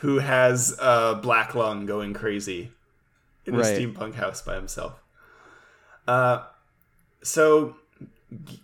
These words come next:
Speaker 1: Gear Friend, our, our good friend Gear Friend,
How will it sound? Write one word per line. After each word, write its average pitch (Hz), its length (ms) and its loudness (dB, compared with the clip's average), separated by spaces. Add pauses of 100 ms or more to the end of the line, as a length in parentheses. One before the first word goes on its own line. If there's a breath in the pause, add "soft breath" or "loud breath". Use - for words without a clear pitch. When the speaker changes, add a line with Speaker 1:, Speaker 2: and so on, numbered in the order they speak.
Speaker 1:
Gear 175 360 4
Friend, 120 580 0 (300)
our, 131 200 4 (320)
our 117 160 0
good 139 280 2
friend 123 320 0
Gear 120 200 -4
Friend, 117 500 -2